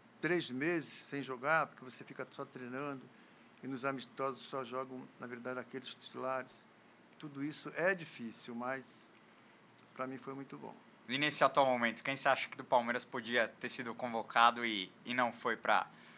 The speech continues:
Speaker 2: pra essa atual Copa? Claro que nosso Everton tá lá nos representando no gol, né?
Speaker 1: Então, eu, eu acho que o Dudu, por exemplo, o Dudu pelo futebol que ele tá jogando, né? Mas o grande problema, às vezes, não é ser convocado.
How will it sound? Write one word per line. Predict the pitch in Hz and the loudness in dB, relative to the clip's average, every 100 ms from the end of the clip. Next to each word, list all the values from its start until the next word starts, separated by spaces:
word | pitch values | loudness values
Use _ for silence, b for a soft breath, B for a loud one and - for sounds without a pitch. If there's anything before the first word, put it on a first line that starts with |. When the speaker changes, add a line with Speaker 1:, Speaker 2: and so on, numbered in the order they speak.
| b - | b 0
Speaker 2:
pra | 117 | 2
essa | - | 4
atual | 117 120 113 | 2 4 4
Copa? | - 107 - | 2 0 2
Claro | 117 117 | 6 6
que | 117 123 110 | 6 -2 2
nosso | 113 - 127 | 2 2 6
Everton | 117 117 113 120 113 | 6 6 2 -2 -2
tá | - 110 | 2 4
lá | 110 101 b b b b - | 6 4 b b b b -6
nos | 127 113 | -2 0
representando | 120 123 117 113 - 117 | 0 0 -2 -2 -2 -2
no | 117 110 | -4 -6
gol, | 98 101 | -6 -6
né? | 101 95 - - - - - - 214 | -6 -8 -12 -20 -20 -20 -20 -18 -14
Speaker 1:
Então, | 190 160 156 | -8 -8 -6
eu, | 190 202 147 - | -4 -4 -8 -10
eu | 165 175 | -8 -4
acho | 190 185 175 - | -4 -6 -12 -14
que | 170 165 156 135 - - - - - - - - - - | -10 -8 -8 -10 -16 -20 -20 -20 -20 -20 -20 -20 -20 -12
o | 170 | -8
Dudu, | 170 147 147 127 | -8 -4 -4 -4
por | 120 | -8
exemplo, | 117 107 110 107 - - - 117 | -12 -10 -10 -12 -20 -20 -20 -18
o | |
Dudu | 120 117 147 151 | -14 -8 -8 -8
pelo | 139 127 | -10 -10
futebol | - 127 127 135 | -14 -12 -8 -8
que | 131 135 | -10 -12
ele | 123 127 123 | -10 -10 -10
tá | 120 123 | -10 -10
jogando, | 117 110 127 143 135 107 | -10 -8 -6 -4 -6 -10
né? | 107 139 - - - - - b b b b - | -12 -12 -14 -20 -20 -20 -20 b b b b -8
Mas | 170 170 | -6 -6
o | |
grande | 165 208 226 214 | -6 -4 -4 -4
problema, | 190 156 160 170 | -6 -6 -4 -2
às | 156 | -4
vezes, | 139 170 170 | -4 -6 -4
não | 170 165 | -6 -4
é | 175 | -4
ser | 185 - 190 | -4 -2 -2
convocado. | 190 147 123 - - | -2 -6 -10 -12 -12